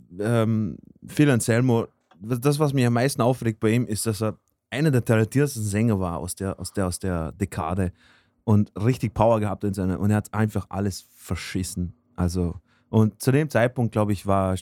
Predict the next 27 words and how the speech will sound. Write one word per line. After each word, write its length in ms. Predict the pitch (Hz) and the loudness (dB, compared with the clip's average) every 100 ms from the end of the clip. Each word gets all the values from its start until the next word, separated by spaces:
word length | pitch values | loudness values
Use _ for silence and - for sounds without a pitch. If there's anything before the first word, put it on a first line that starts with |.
| - | -8
er 180 | - 101 | -6 0
war 120 | 98 | 0
ja 100 | 90 | 0
stark 380 | 85 - 95 - | -2 -4 -4 0
medikamentenabhängig 960 | 98 92 98 87 - 87 87 92 85 82 | -2 0 -2 -2 -4 -6 -4 -4 -2 -2
und 120 | 87 | -2
was 120 | 90 | -4
weiß 120 | 85 90 | -6 -10
ich, 140 | 92 | -6
was 100 | 82 | -6
alles 240 | 73 78 - | -6 -6 -6
noch 140 | 78 | -6
abhängig 480 | 71 - 82 85 82 | -6 -4 -2 -2 -2
und 180 | 82 80 - | -6 -6 -2
alkoholisiert 800 | 104 104 92 85 82 92 95 90 | 0 2 2 0 0 0 2 0
und 160 | 85 - - - - | -2 -6 -20 -20 0
keine 220 | 127 123 | 2 4
Ahnung. 280 | 107 117 107 - | 4 2 2 -2
Ich 120 | 127 | 0
verteidige 420 | 147 131 147 143 | 0 2 2 2
ihn 60 | 120 | 0
zu 120 | 117 | 0
keinem 240 | 117 117 | 0 0
Zeitpunkt. 540 | 110 104 117 113 107 - | 2 0 2 2 0 -2
Ich 120 | 92 | -2
weiß 200 | 107 107 | 0 2
nicht, 120 | 107 | 0